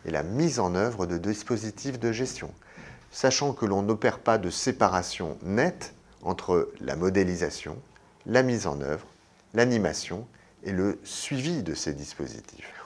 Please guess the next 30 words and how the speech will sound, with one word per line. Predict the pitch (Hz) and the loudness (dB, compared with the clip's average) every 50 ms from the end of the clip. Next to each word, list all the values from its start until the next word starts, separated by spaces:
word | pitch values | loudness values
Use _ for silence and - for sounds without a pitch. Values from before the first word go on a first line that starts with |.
| - - | -4 -2
On | 120 | 6
peut | - 151 143 | 6 8 8
donc | 151 156 143 - | 8 6 6 6
mettre | 135 135 127 - - | 4 4 4 6 2
en | 104 95 | 4 4
évidence | 95 90 87 104 104 127 160 175 165 - - - | 4 2 2 2 4 4 4 4 0 -4 -4 0
le | 101 | 0
rôle | 90 90 107 110 101 95 | 4 6 6 6 4 2
dual | 101 104 95 90 92 101 120 113 | 2 8 10 10 10 10 8 6
de | 101 | 4
l'approche | 80 78 - - - 101 101 - | 4 4 0 2 -2 -2 -2 0
capacitante | - 92 - - 76 - - - 73 - - 113 156 190 - - - - - - - - - | -2 -2 -2 -2 -6 -6 -6 -10 -8 -4 -2 -2 -2 -4 -8 -12 -20 -20 -20 -20 -20 -8 -4
en | 110 113 | -4 -2
distinguant | 113 135 139 - - 139 131 123 117 127 127 120 | -2 -2 -6 -2 0 0 0 4 4 4 4 4
une | 110 101 98 95 95 | 2 0 0 -2 -2
dimension | 107 123 120 117 117 113 - - 131 120 117 117 - - _ - | -2 0 2 0 0 0 -4 -4 -4 -4 -6 -8 -12 -20 _ -16
facilitante | - - - 180 175 180 - - 165 143 139 139 - 156 180 190 - - - - - - - - - - - _ _ | -14 0 2 2 2 2 0 0 0 0 -2 -2 -4 -4 -4 -4 -8 -12 -20 -20 -20 -20 -20 -20 -20 -20 -20 _ _
qui | - - 98 | 2 2 2
est | - | 2
centrée | - - 107 95 - - 117 104 | 4 2 0 0 2 0 0 0
sur | - - - 76 | 0 0 -2 0
l'utilisateur | 82 90 92 - - 107 110 117 127 143 143 143 - 196 208 196 139 110 - - - - - _ | 0 0 -2 -2 -4 -4 -4 0 0 0 2 2 2 2 2 2 0 -2 -8 -14 -20 -20 -14 _
et | - 98 | -2 2
donc | 101 117 117 110 101 | 4 4 4 4 2
sur | - 90 82 | 2 2 2
les | 82 87 85 | 2 2 2
caractéristiques | - 120 101 104 101 - - 107 92 92 90 - - 113 104 101 | 4 4 4 4 2 0 -2 -2 -2 -2 -4 -6 -8 -8 -8 -6
de | 85 80 71 | -6 -6 -6
transparence | - - - - - - - 120 110 117 110 - - | -6 -4 -4 -4 -2 4 2 4 4 4 0 0 -2
interne | 110 98 - 110 104 95 92 90 | -4 -2 0 0 0 0 0 -2